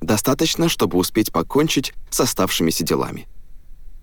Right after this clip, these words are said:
Взяв стул, Мэгги садится к кухонному столу спиной к двери. Перед ней на клеёнке пачка счетов.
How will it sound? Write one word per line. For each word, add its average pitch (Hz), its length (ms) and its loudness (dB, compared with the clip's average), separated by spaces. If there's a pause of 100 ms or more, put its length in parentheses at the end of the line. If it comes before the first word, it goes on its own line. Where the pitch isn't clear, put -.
(580)
Взяв 113 340 4
стул, 139 400 4
Мэгги 117 320 4
садится 104 540 2
к - 40 -8
кухонному 98 480 4
столу 101 380 4
спиной 117 420 4
к 104 60 -2
двери. 113 440 2 (500)
Перед 101 260 4
ней 110 160 6
на 98 140 2
клеёнке 98 580 4
пачка - 400 0
счетов. - 600 0